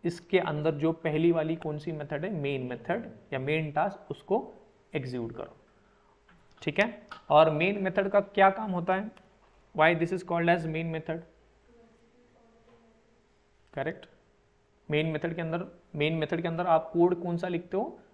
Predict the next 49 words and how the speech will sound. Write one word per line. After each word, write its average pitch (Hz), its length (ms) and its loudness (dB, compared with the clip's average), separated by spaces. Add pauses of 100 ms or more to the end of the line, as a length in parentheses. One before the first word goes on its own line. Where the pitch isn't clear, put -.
(140)
बाकी 143 400 4
task 156 420 2
को 214 240 0
execute 135 320 -4
करने 123 200 -6
के 120 60 -8
लिए। 123 140 -8
आप 180 200 6
मुझे 185 200 -2
बताओ, 175 260 4
Java 160 420 8
को 196 100 2
कैसे 175 280 -2
पता 170 220 -6
होगा 160 240 2
कि, 170 240 -4
या 160 60 2
कंप्यूटर 160 440 -4
को 170 120 -4
कैसे 160 240 -2
पता 156 220 0
चलेगा 147 340 0 (500)
कि 165 80 4
कौन 170 260 2
सा 190 100 4
task 185 280 2
पहले 165 260 4
करना 165 260 0
है, 165 100 -6
कौन 160 220 -4
सा 165 120 4 (400)
task 151 260 2
complete 151 520 -6
next 143 340 -6
करना 139 220 -6
है? 147 80 -12 (440)
तो 139 60 8
आपके 160 200 6
पास 175 260 2
hundred 185 320 2
task 147 340 0
है, - 100 -14 (640)
तो 156 60 0
आपको 156 400 6
ये 180 60 0
define 175 340 0
करना 165 200 -2
पड़ेगा 139 300 -4
ना, 208 160 -6